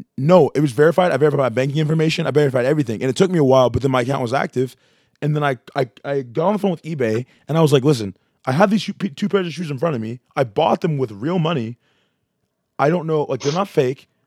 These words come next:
I haven't even sent them to you yet, so you can see if they're fake."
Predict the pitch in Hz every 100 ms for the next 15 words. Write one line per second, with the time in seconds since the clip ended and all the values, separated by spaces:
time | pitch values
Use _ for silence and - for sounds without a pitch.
0 | - 165 180 143 - 185 165 127 117 117
1 | 113 - 123 110 104 170 135 117 120 110
2 | -